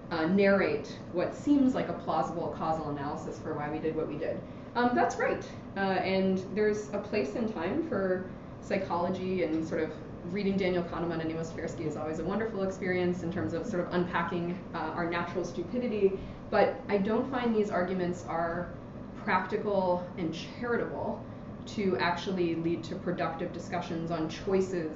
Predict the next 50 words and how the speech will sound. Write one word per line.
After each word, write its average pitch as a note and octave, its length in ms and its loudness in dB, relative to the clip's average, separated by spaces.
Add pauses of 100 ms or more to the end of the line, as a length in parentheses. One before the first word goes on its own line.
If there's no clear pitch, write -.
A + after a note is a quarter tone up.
(140)
that D3+ 420 -2
people F3 220 -2
building E3+ 340 0
systems D#3+ 460 -6
can D3+ 220 -4
make D#3 240 -4
as D#3 100 -4
they D3+ 160 -6
think E3 260 -4
about D3+ 460 -2
what E3 180 0
fairness D#3+ 360 -4
means, D#3+ 260 -4
what D#3+ 80 -4
accountability D3+ 640 -4
means, - 240 -6
what - 160 -4
transparency - 580 -6
means. A2+ 380 -6 (380)
Um, F3+ 160 6
decrying G#3 460 2
our D#3+ 160 0
own, E3 380 0 (240)
our F3+ 140 6
own F3+ 140 8
cognitive E3+ 400 0
bias - 360 0
doesn't F#3 260 0
help D#3+ 180 -4
us E3 120 -4
solve D#3+ 200 -4
that - 220 -6
problem. - 480 -6 (1600)
Back G3+ 260 0
to B3 60 -4
that G3+ 420 2
slide F#3 360 0
that F3+ 80 0
I E3+ 100 2
put E3 220 -2
up D#3+ 180 2
with D#3+ 160 -2
the D#3+ 80 -4
various E3 380 2
parts D#3+ 280 -2
of D#3+ 120 -8
designing D3+ 420 -6
a - 20 -6
machine D#3 380 -4
learning D3+ 300 -6